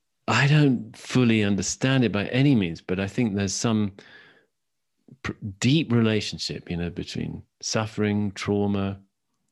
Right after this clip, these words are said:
difficulty, and awakening, liberation, realization,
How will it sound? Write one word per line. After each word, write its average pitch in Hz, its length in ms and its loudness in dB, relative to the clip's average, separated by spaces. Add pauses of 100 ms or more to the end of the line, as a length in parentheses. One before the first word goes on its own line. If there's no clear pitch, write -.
(960)
difficulty, 95 920 -6 (800)
and 90 220 -4
awakening, 87 640 -10 (520)
liberation, 87 760 -8
realization, 87 920 -8